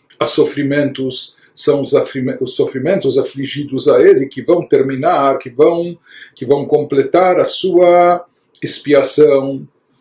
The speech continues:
E agora o Alter Rebbe nos explica <clears throat> no que consiste o trabalho espiritual da pessoa nesse sentido.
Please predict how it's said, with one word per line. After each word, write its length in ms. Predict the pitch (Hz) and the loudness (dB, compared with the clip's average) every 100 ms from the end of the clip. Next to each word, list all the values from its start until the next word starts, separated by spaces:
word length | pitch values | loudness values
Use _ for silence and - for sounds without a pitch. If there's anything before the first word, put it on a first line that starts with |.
| _ _ | _ _
E 40 | - | -6
agora 280 | - 165 139 | 2 4 4
o 60 | |
Alter 240 | 135 135 139 | 2 2 2
Rebbe 160 | 139 | 2
nos 180 | 135 131 | 0 -6
explica 1080 | 123 - 175 - 139 135 139 135 139 135 135 - | -10 -4 -4 2 2 4 4 4 2 0 -8 -8
<clears throat> 280 | - - - _ _ _ _ _ _ _ _ _ _ _ | -6 -6 -8 _ _ _ _ _ _ _ _ _ _ _
no 180 | 127 127 | -8 -8
que 160 | 226 247 | -6 0
consiste 800 | 180 160 - 220 220 - 165 165 | 2 2 -2 -4 -4 -2 0 0
o 140 | 143 | 0
trabalho 720 | 147 127 143 180 156 135 - _ _ _ _ _ _ - | -2 0 2 2 0 -2 -4 _ _ _ _ _ _ -12
espiritual 640 | - - 131 - 156 175 | -8 -4 -2 2 2 4
da 100 | 139 | 0
pessoa 680 | - 135 - 202 185 160 160 - _ - | -2 -2 4 6 6 4 0 -6 _ -2
nesse 320 | 180 190 175 | 2 2 0
sentido. 720 | - 170 160 170 160 143 - | 0 0 0 -2 -2 -4 -10